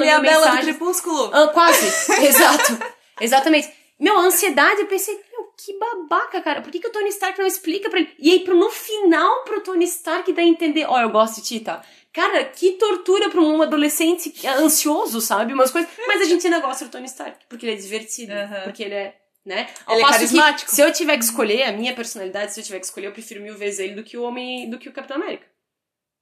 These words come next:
Speaker 2: Que eu acho um porre.
Speaker 1: Ah, a personalidade, né?
Speaker 2: É,
Speaker 1: De
Speaker 2: assim, que eu acho ele
Speaker 1: personalidade, sim.
Speaker 2: meio porre, assim, meio,
Speaker 1: Uhum.
Speaker 2: ah, sabe? Então, a mesma coisa com o Reiner, que faz o Gavião, Gavião, né?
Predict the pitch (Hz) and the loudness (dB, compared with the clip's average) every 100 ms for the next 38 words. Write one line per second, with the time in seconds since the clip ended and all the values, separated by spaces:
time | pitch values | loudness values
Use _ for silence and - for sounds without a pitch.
0 | _ 185 170 - 196 185 185 196 170 165 | _ -14 -12 -10 -8 -8 -8 -10 -10 -2
1 | 226 202 185 185 196 180 175 151 156 160 | 2 2 -2 -10 -12 -8 -4 -4 -6 -4
2 | 226 277 214 180 185 196 214 180 247 240 | -2 2 0 0 -4 -2 0 0 -4 -4
3 | 247 226 269 262 185 170 180 156 165 190 | -4 -6 -4 -4 -4 -8 -8 -6 -4 -2
4 | 190 185 196 220 196 - _ - - 170 | -4 -4 -4 -2 -2 -4 _ -20 -12 -10
5 | 214 294 _ _ _ - 269 285 302 311 | -10 -12 _ _ _ -12 -8 -4 -2 -4
6 | - - 247 294 320 339 330 320 330 330 | -8 -4 0 2 0 0 0 -2 -4 -4
7 | 311 311 302 277 349 349 226 196 - - | -2 -2 -2 0 0 2 0 -4 -8 -8
8 | 226 220 220 202 208 208 196 190 196 226 | -8 -6 -8 -4 -4 -4 -6 -6 -10 -10
9 | 196 226 | -10 -14